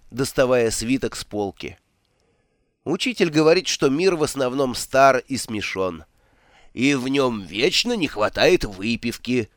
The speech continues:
добавил Дидактилос. «Боги», вполголоса пробормотал он и достал ещё один свиток.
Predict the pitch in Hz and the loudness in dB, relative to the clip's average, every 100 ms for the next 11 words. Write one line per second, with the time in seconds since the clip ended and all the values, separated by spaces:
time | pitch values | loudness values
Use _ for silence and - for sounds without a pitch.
0 | _ 107 123 120 113 117 113 123 117 - | _ 2 4 4 2 -2 -2 2 0 0
1 | 104 104 - - _ _ _ _ _ _ | -6 -6 -8 -16 _ _ _ _ _ _
2 | _ _ _ _ _ _ - 107 98 110 | _ _ _ _ _ _ -20 -12 -6 -4
3 | 104 95 78 87 82 - - _ _ _ | -4 -6 -8 -10 -10 -12 -20 _ _ _
4 | - - 143 131 123 104 - 110 120 113 | -6 0 2 2 -2 -2 -6 -4 -2 -2
5 | 113 117 - 107 110 131 120 _ _ - | 0 0 0 -2 -2 -6 -8 _ _ -8
6 | 117 127 117 - 120 113 120 - 117 92 | -2 0 0 -2 -2 -2 -4 -4 -4 -4
7 | 87 90 - 85 85 - - | -6 -12 -12 -12 -14 -16 -20